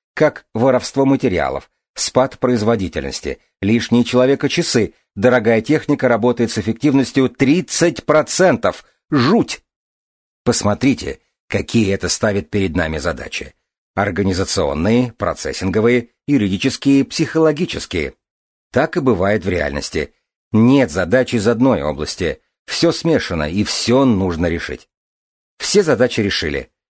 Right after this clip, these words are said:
До консультации с стройкой руководили пятнадцать человек от застройщика.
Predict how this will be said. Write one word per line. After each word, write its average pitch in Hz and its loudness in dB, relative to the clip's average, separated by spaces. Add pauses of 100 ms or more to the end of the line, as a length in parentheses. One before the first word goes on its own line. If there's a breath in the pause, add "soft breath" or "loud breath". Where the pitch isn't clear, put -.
(180)
До 104 0
консультации 107 -2
с 92 -2
стройкой 135 0
руководили 120 2
пятнадцать 123 -2
человек 117 0
от 113 -2
застройщика. 76 -4